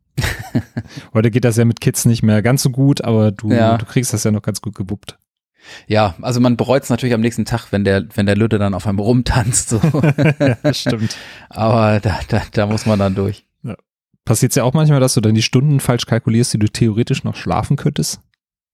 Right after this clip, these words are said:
Speaker 1: Äh, f-, ja, eigentlich regelmäßig. Beziehungsweise ich, ähm, ich denk dann immer so, "Ah, mit so und so viel Stunden geht's ja auch." Und dann vergesse ich so, "Nee, ich bin jetzt nicht mehr achtzehn und <laughs> mit so und so viel Stunden geht's
Speaker 2: <laughs> Ja,
Speaker 1: halt
Speaker 2: genau.
Speaker 1: nicht."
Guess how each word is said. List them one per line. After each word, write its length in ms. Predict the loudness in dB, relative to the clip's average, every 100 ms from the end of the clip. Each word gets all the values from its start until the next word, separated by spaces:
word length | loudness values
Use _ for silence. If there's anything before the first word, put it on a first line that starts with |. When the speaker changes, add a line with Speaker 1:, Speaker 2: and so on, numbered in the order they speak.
| -16 -6
Speaker 1:
Äh, 300 | 0 2 0
f-, 300 | -4 -18 -4
ja, 440 | 0 4 4 0 -4 -12 -20 _ _ -4
eigentlich 420 | 0 0 -2 -2
regelmäßig. 680 | 0 2 2 0 -2 -6 -8 -20 -20 -14
Beziehungsweise 500 | -6 -2 0 2 0
ich, 240 | -2 -6 -8
ähm, 500 | -2 -2 -2 -4 -8 _ _ _ _ _ _ -14
ich 160 | -2
denk 180 | 0 0
dann 140 | 0
immer 180 | 0 2
so, 360 | 2 2 2 -2 _ _ _ _
"Ah, 260 | -4 0 0
mit 160 | 0 0
so 100 | 0
und 100 | 0
so 60 |
viel 140 | -2 -2
Stunden 320 | 0 -2 0
geht's 240 | 0 0 -4
ja 140 | -2
auch." 380 | 0 0 -2 -12 _ _
Und 200 | -6 -2
dann 260 | 0 -2 -4
vergesse 400 | -4 -2 0 -2
ich 60 |
so, 80 | -2
"Nee, 280 | 0 2 0 -4 -12
ich 140 | -16 -12 -2
bin 120 | 0
jetzt 140 | 2 0
nicht 120 | 0
mehr 240 | 0 0
achtzehn 400 | -2 -4 -4 -4
und 100 | -4
<laughs> 120 | -6
mit 100 | -4
so 120 | 0 2
und 100 | 2
so 60 |
viel 180 | 2 2
Stunden 240 | 2 0 2
geht's 160 | 0
Speaker 2:
<laughs> 0 |
Ja, 60 | 0
Speaker 1:
halt 100 | 0
Speaker 2:
genau. 120 | 0
Speaker 1:
nicht." 320 | 0 0 -8